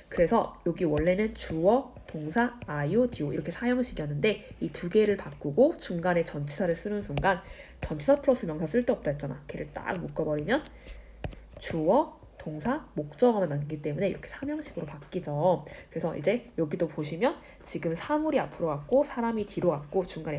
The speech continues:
for가 붙었어. 그러니까 사형식을 몇 형식으로 바꾼 거야? 삼형식으로 바꾼 거죠. 어, 그거 한번 기억해 주시고 여기 가운데에 for를 쓰는 게 시험에 나올 수 있기 때문에 기억해 주세요.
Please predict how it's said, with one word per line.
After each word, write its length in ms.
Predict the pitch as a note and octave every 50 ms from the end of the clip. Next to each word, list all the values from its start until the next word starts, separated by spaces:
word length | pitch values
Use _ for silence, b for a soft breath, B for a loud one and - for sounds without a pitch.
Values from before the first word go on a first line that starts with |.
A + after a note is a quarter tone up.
| C#3+ -
for가 320 | - C4 C4+ C4 C4+ B3
붙었어. 560 | A#3+ - - - - E3 - - - - C#3+ B B B B B B B
그러니까 160 | - F3+ F3+ -
사형식을 500 | C#4 D4 D4 D4 C#4+ C#4+ A#3 G#3+ F#3+ D#3+
몇 220 | - C#3+ - -
형식으로 300 | G3+ F#3 E3+ E3+ D#3+ -
바꾼 240 | D3 - - C#3+ C#3+
거야? 220 | D#3 F#3+ B3 - - - B B B B B B B B -
삼형식으로 600 | - - - C#4+ D4 D#4 D4+ C#4 - - F3+ E3
바꾼 340 | C#3+ D3 C#3+ - - D3+ D3
거죠. 380 | C#3+ C#3+ D3 F3+ A3 G#3 G#3 B B B B B
어, 220 | - D3 D3 D3 -
그거 240 | - - F3 G#3 G3+
한번 220 | F#3+ F#3 F#3 F3
기억해 340 | - - D#3 D3 - - G#3
주시고 500 | - G#3 G3+ - G#3+ G#3 D#4 F#4+ F#4 - G3+
여기 200 | E3 D#3 D#3+ E3
가운데에 680 | D3 - - F3 F3+ G3 F#3 E3 D3+ D#3 F#3 B3 A#3 - - - -
for를 340 | - D4+ D#4+ E4 E4+ F4 E4
쓰는 360 | - - B3 G3+ F3+ D#3 D#3
게 180 | F3 G3+ G3+ G#3
시험에 300 | G#3 - C4 B3 A3 F3+
나올 160 | C#3+ D3 D3
수 100 | D3 D#3
있기 200 | D3+ - F#3 F3+
때문에 540 | - G3+ F#3 E3 D3+ D#3 E3+ A3+ C#4+ D4+ -
기억해 340 | - - D3+ C#3+ - - -
주세요. 540 | F#3 F3 - D#3+ D3+ E3 G#3+ D4 - -